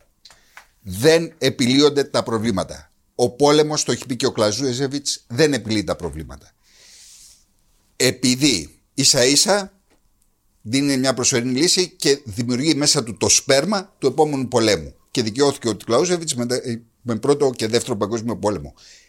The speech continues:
Αυτό που πρέπει να γίνει λοιπόν, κατά την άποψή μου, το είπα και πριν, είναι η Ελλάδα να κινηθεί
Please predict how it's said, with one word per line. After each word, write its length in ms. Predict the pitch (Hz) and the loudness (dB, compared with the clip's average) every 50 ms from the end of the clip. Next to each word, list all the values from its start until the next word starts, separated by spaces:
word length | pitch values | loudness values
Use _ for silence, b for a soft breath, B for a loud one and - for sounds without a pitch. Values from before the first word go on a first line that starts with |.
| b b b b _ _ _ _ _ | b b b b _ _ _ _ _
Αυτό 400 | - 101 98 - - - 175 156 | -2 -2 -2 -2 0 0 0 0
που 140 | 147 139 123 | 0 0 0
πρέπει 300 | 139 135 135 120 117 107 | 2 2 2 2 0 -4
να 120 | 101 95 | -4 -4
γίνει 300 | 92 85 101 107 98 90 | -4 -4 -4 -6 -4 -6
λοιπόν, 520 | 85 82 - - 123 131 143 160 170 151 _ _ _ _ _ _ | -6 -8 -8 0 0 0 0 0 -4 -10 _ _ _ _ _ _
κατά 300 | - 147 147 127 135 123 | 2 2 2 2 0 -2
την 180 | 123 117 117 | -2 0 0
άποψή 400 | 117 117 95 92 - - - 135 | 0 0 0 -4 -6 -4 -4 -4
μου, 180 | 135 147 156 - - _ | -4 -6 -8 -12 -12 _
το 120 | - 135 | -2 0
είπα 240 | 143 143 139 - 110 | 2 2 2 0 -2
και 160 | 95 - 98 | -2 -2 -6
πριν, 380 | 78 - 107 123 147 170 160 - _ _ _ _ _ _ _ _ _ | -8 -4 -4 -2 -2 -4 -6 -12 _ _ _ _ _ _ _ _ _
είναι 280 | 170 147 151 139 127 | -2 0 0 2 2
η 140 | 123 120 120 | 2 2 2
Ελλάδα 400 | 120 127 135 143 156 147 135 127 | 2 2 2 2 2 2 2 0
να 120 | 117 107 101 | 0 -2 -4
κινηθεί 680 | - - 110 104 107 95 73 - 135 151 160 - | -4 -6 -6 -4 -4 -6 -4 -4 -4 -4 -4 -4